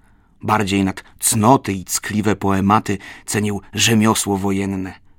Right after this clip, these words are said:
To w czasie wypraw jego przodkowie zdobyli majątek, nadania i zaszczyty. Ludwik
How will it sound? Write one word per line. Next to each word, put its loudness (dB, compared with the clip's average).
To -4
w -6
czasie 4
wypraw 2
jego 0
przodkowie -2
zdobyli 0
majątek, 0
nadania 0
i -4
zaszczyty. -6
Ludwik 4